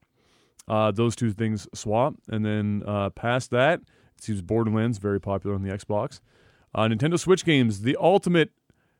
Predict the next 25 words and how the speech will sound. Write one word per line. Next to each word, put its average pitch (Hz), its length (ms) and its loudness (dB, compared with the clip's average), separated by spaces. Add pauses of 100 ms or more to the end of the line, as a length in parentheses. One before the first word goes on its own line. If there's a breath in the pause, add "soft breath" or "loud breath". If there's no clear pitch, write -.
(320)
toppers 160 760 2
for 131 120 -2
these 160 260 2
bad 151 220 8
boys. 143 160 2
Super 240 260 2
Smash 220 300 2
Bros. 196 220 4
Ultimate, 190 420 4 (720)
Mario 139 260 4
Kart 135 220 4
eight, 135 200 4 (260)
Pokemon 127 360 0
Sword, 117 300 0
Luigi's 113 300 -2
Mansion 110 300 -2
three. 98 360 -4 (540)
And 104 520 0
a 101 80 -6
New 120 220 2
Super 147 260 -4
Mario 135 280 2
Bros. 120 380 2
U 120 280 2
Deluxe 107 680 0